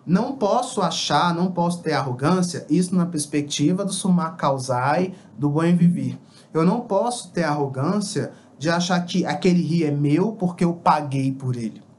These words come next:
O rio, ele tem uma autonomia própria, ele faz parte de um todo, inclusive de você. E aí, se a gente pensa que o nosso corpo, por exemplo, ele é a maior parte de água. Se eu poluo a água, isso vai voltar pra mim. No mesmo sentido, à medida que eu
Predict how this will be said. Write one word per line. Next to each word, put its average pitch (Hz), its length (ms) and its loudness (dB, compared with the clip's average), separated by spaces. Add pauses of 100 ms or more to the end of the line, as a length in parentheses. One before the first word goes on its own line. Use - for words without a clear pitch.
(320)
O 156 120 -2
rio, 208 340 2
ele 190 120 0
tem 175 180 0
uma 160 140 -2
autonomia 147 680 -2
própria, 151 460 -2
ele 175 80 -2
faz 156 200 -2
parte 170 300 2
de 160 60 -4
um 143 100 -2
todo, 151 440 0
inclusive 208 460 -2
de 214 80 -2
você. 214 540 -6 (600)
E 139 80 -2
aí, 143 160 2
se 180 60 -2
a 185 40 4
gente 175 120 0
pensa 156 240 0
que - 60 -4
o 156 40 4
nosso 147 240 0
corpo, 151 240 0
por 143 160 -2
exemplo, 147 400 -2
ele 156 100 0
é 151 40 0
a 147 60 0
maior 156 180 0
parte 175 380 0
de 180 80 0
água. 151 420 -2
Se 180 320 -2
eu 208 300 -4 (260)
poluo 156 380 0
a 135 80 0
água, 147 640 -2 (260)
isso 208 300 2
vai 175 280 0
voltar 156 420 -2
pra 127 180 -6
mim. 107 220 -6 (320)
No 165 120 2
mesmo 190 340 0
sentido, 180 480 -2
à 147 60 -2
medida 165 320 0
que - 80 -8
eu 180 140 0